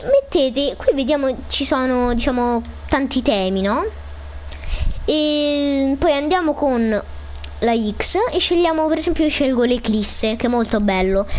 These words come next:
ve, ve lo consiglio tanto. Andiamo su aggiungi screenshot e come vedete abbiamo questo qui. Voi,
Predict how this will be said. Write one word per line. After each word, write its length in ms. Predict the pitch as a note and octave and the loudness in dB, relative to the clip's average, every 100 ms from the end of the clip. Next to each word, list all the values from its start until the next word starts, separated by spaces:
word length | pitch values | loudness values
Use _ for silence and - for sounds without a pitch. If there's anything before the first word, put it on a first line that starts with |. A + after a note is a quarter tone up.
| - | 0
ve, 420 | G#3 G#3 A3 A3 G#3+ | 0 2 2 2 2
ve 100 | A3 | 2
lo 80 | |
consiglio 440 | G#3+ G#3+ - G#3+ G3 | 0 0 0 0 0
tanto. 460 | F3 F3 F#3 F#3+ G3 - - - - - - - | 0 -2 -2 -2 -4 -10 -10 -10 -12 -12 -8 -2
Andiamo 260 | A#3+ A3 | 0 0
su 80 | G#3+ | 0
aggiungi 340 | G#3 D#4 F4 | 0 0 0
screenshot 680 | C#4 - G4 A4+ - C5 - | 0 0 0 0 0 -2 -2
e 100 | - | -4
come 200 | - G#4 | 0 2
vedete 220 | A4 C#4 C4+ | 2 2 0
abbiamo 320 | B3+ A#3 A3+ | 0 0 0
questo 400 | G3+ F3+ - G3+ | 0 -2 -4 -4
qui. 220 | F#3+ F3 - - - - - - - | -2 -4 -6 -14 -14 -14 -14 -10 -4
Voi, 540 | B3 G4 E4 B3+ | 0 4 4 4